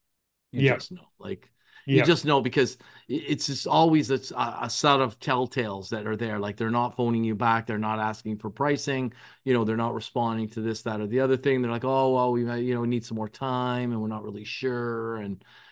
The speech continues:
Speaker 1: you know, when people are buying things, you know, they're hyper engaged, right?
Speaker 2: Yeah, yeah,
Speaker 1: Uh,
Speaker 2: yeah.
Speaker 1: and in the book, I give all sorts of stories about, like, calling the C E O to buy a tow motor, and he's like,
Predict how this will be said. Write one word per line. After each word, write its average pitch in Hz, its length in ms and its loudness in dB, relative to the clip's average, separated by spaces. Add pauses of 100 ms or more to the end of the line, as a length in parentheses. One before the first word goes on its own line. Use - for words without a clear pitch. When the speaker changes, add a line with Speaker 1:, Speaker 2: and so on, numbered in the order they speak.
Speaker 1:
you 131 100 2
know, 107 240 2 (420)
when 156 200 2
people 226 220 4
are 254 80 6
buying 123 420 0
things, 127 280 0
you 123 120 2
know, 104 480 0 (220)
they're 135 100 0
hyper 175 340 4
engaged, 113 640 -4
right? 117 300 -8 (800)
Speaker 2:
Yeah, 127 400 6 (200)
yeah, 123 380 4
Speaker 1:
Uh, 98 40 -6 (140)
Speaker 2:
yeah. 117 360 0
Speaker 1:
and 151 120 4
in 170 80 6
the 170 60 8
book, 180 260 8
I 165 60 6
give 147 140 4
all 147 180 6
sorts 147 240 -2
of 123 80 -8
stories 127 440 4
about, 117 220 0
like, 117 160 -4
calling 123 360 0
the 117 60 0
C 117 360 -4
E 117 60 -2
O 113 240 0
to 107 80 -2
buy 113 200 0
a 107 80 -6
tow 117 240 0
motor, 113 300 0
and 110 80 -2
he's 104 120 -4
like, 117 140 -6